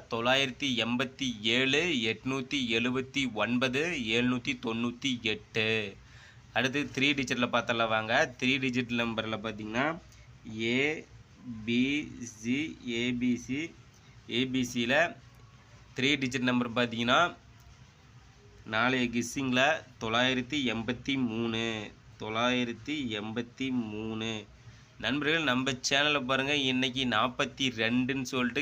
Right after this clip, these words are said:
கெஸ் பண்ணி கொடுத்துருந்தோம். அதே வந்து பி சிலையும் வந்துருச்சு, அதே பி சியில் வந்திருக்கு.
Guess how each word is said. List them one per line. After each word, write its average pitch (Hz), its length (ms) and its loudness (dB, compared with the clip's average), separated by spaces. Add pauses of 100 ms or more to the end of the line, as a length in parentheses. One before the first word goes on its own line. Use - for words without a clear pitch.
(120)
கெஸ் 117 260 -2
பண்ணி 127 200 0
கொடுத்துருந்தோம். 123 840 0 (1080)
அதே 117 320 0
வந்து 135 260 0 (180)
பி 131 200 6
சிலையும் 143 400 2
வந்துருச்சு, 127 520 2 (320)
அதே 117 260 0 (1040)
பி 117 280 0
சியில் 135 380 0
வந்திருக்கு. 123 520 2